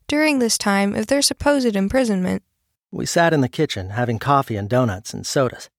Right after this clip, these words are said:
Speaker 2: and Janet Arvizo and the kids said they were willing to go on television to say what a great person Michael Jackson was."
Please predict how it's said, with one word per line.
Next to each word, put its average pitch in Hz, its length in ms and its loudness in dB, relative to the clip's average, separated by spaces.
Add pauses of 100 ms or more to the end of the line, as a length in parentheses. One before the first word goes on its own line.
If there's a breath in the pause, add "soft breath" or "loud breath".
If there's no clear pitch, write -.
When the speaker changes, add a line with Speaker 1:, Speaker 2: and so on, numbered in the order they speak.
(260)
Speaker 2:
and 113 160 -4
Janet 143 300 2
Arvizo 127 420 2
and 110 100 -2
the 107 60 -8
kids 117 400 -2
said 120 220 -6
they 123 80 -2
were 120 120 0
willing 123 280 4
to 117 80 -2
go 117 140 0
on 107 120 0
television 113 540 0
to 110 80 -10
say 117 240 -2
what 117 120 0
a 113 40 -2
great 123 260 0
person 123 300 2
Michael 110 240 -2
Jackson 117 400 0
was." - 240 -14